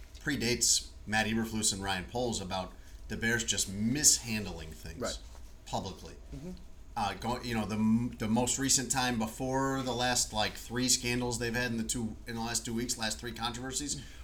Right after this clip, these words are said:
Speaker 1: was the Matt Nagy Patch dot com report week, where he was
Speaker 2: <laughs>
Speaker 1: allegedly pre-fired, and, like, they just, they send out Chris Tabor, the special teams coordinator, as the first public face to address it. You cannot avoid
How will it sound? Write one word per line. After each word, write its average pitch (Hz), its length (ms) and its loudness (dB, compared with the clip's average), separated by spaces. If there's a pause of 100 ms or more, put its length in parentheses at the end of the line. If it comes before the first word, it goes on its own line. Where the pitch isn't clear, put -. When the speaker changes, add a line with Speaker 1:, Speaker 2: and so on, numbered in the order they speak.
(100)
Speaker 1:
was 110 520 2 (260)
the 113 100 0
Matt 117 260 4
Nagy 117 360 0
Patch 117 380 -2
dot 107 200 0
com 113 320 2
report 101 360 -4
week, 98 120 0 (140)
where 143 180 4
he 107 80 0
was 107 320 0 (240)
Speaker 2:
<laughs> - 240 -16
Speaker 1:
allegedly 127 640 4
pre-fired, 123 720 4
and, 104 140 -2
like, 107 180 -2
they 117 160 -2
just, 113 320 2 (720)
they 113 80 -2
send 135 220 6
out 123 160 4
Chris 139 180 2
Tabor, 127 300 2
the 113 80 2
special 127 320 2
teams 110 240 0
coordinator, 104 420 0
as 101 160 0
the - 100 -6
first - 360 -2
public 113 280 -2
face 117 440 0 (500)
to 117 140 0
address 123 320 4
it. 117 80 -4 (680)
You 180 360 0
cannot 160 600 0
avoid 110 640 0